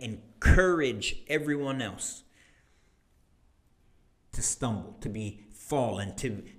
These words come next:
disregard God's commandments, to disregard Scripture. That's the, that's their rationale, is that because you're not perfect and because I'm not perfect, then they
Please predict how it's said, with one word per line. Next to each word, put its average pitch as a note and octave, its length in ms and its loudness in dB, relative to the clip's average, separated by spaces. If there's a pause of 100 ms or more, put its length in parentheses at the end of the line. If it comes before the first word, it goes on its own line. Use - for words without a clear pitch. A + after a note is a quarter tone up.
(260)
disregard A2+ 840 -2
God's A2 360 -8
commandments, G2+ 580 -8 (180)
to C3 160 -2
disregard B2 840 -2
Scripture. - 520 -8 (1200)
That's C#3+ 260 2
the, C3 280 0
that's C#3 380 -4
their C3+ 220 0
rationale, A2+ 720 -6
is A2 120 -6
that A#2 180 -4
because A2+ 360 -4
you're A2 580 0
not A#2 220 -2
perfect G2+ 420 -10
and G#2 100 -4
because G#2+ 340 -6
I'm C#3 200 -2
not G#2+ 200 -4
perfect, G#2+ 380 -4 (180)
then A#2 540 -4
they A#2+ 720 -2